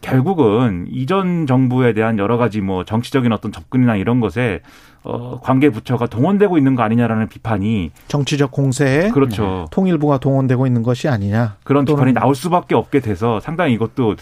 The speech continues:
Speaker 2: 예.
Speaker 1: 배경과 이런 것들은 의문입니다.
Speaker 2: 지금 뭐 한 이 분밖에 안 남았기 때문에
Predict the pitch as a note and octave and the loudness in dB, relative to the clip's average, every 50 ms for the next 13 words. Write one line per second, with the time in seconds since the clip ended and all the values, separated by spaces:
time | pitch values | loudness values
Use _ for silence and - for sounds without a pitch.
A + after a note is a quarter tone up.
0 | - - E3+ D3 B2 A#2 G2+ F#2+ - D3 D3 D3 C3 B2 G#2+ - A2+ A2+ A2 - | -8 -6 -2 0 0 0 0 2 2 2 2 2 2 2 2 2 2 0 -2 -2
1 | - A#2 A#2+ G2+ G2 G#2+ A#2 A#2 G#2 F2+ F2 F2 - - - - - - - - | -2 -2 0 0 2 0 0 0 -2 -4 -6 -8 -10 -12 -16 -16 -16 -16 -16 -16
2 | - - - - - - - D#3+ D3+ C#3 C3+ C3 B2 D#3 D#3 C#3 C#3+ D3 D#3+ D#3 | -16 -16 -18 -20 -16 -4 -2 0 2 2 2 2 2 2 0 0 0 0 0 2
3 | C#3+ D3 C3+ - C3+ A#2+ A2 A#2 B2 B2 A#2+ - B2+ - - A2+ G#2 G#2+ A#2 B2+ | 0 0 0 0 -2 0 2 2 0 0 -2 -4 -8 -6 -4 -4 -2 0 0 0
4 | B2+ A2+ G2+ F#2 F2 | 0 0 -2 -4 -8